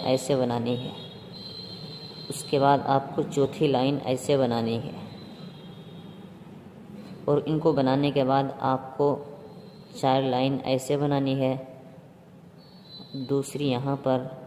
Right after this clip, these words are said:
اور تیسری یہاں اور چوتھی یہاں۔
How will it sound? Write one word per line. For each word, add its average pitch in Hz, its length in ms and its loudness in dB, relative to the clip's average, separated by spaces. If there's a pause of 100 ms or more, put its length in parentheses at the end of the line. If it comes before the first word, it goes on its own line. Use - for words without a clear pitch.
(640)
اور 127 340 4 (2000)
تیسری 135 400 2
یہاں 131 300 2 (1600)
اور 127 180 0
چوتھی 123 480 -2
یہاں۔ 123 280 0